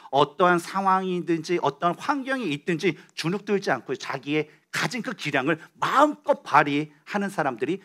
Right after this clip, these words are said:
바로 미국 선수다라고 그렇게 이야기를 하더라고요. 근데요, 본문에 하는 빌립보 시민들도요, 이와 동일했다는 거예요. 로마 시민권, 어디 가든지 기죽지 않고요. 어디 가든지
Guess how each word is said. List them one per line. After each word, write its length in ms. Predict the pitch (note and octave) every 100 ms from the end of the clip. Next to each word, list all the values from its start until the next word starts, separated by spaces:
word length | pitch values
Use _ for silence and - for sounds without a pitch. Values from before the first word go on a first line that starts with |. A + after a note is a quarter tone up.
| _
바로 240 | - A#2+ G2+
미국 360 | A#2 A2+ B2+
선수다라고 840 | - G3 F#3 F#3 F3+ D3 B2 A2 A#2+
그렇게 280 | - - G#2
이야기를 360 | F#2+ F#2+ F#2+
하더라고요. 420 | D#3 D#3 A#2 D#2+ D#2+ _ _ _ _ _ _ _ _ _ _ _ _ _ _ _ _
근데요, 580 | - C4 C4 G3 E3+ G#2+ _ _ _ _ _ -
본문에 280 | B3 D4+ C#4+
하는 200 | C4+ -
빌립보 640 | - F#3+ A#3+ A3 - A3+
시민들도요, 760 | - D3+ E3 D3 B2+ A2+ C3 A2+
이와 240 | F#3 E3+
동일했다는 720 | D#3+ C3+ F3 E3+ - B2+ A#2+
거예요. 220 | - - _ _ _ _ _ _ _ _ _
로마 340 | C#3 D#3+ F3+
시민권, 600 | F3 - D3 C3 B2 A2+ - _
어디 360 | - A2+ D#3 G#3
가든지 600 | F#3+ E3+ D#3+ - E3 G2+ _
기죽지 360 | - C#3 - -
않고요. 260 | B2+ - C3
어디 360 | G#2 D3 G3+
가든지 520 | B3 G3 F3 E3 F3